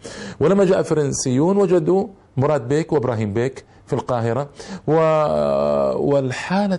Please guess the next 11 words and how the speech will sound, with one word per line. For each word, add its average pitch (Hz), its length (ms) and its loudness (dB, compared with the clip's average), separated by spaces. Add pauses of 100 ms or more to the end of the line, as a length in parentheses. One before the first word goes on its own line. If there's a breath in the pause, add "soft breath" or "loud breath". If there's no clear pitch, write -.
الشعب 165 420 -4
المصري 147 480 -2
في - 220 -2
أسوأ - 240 0
مستوياتها، 107 640 -2
والسبب 170 500 0 (540 loud breath)
هو 151 80 6
الظلم. 151 440 4 (580 loud breath)
الظلم 180 440 4
مخرب 175 400 2
للممالك 165 840 2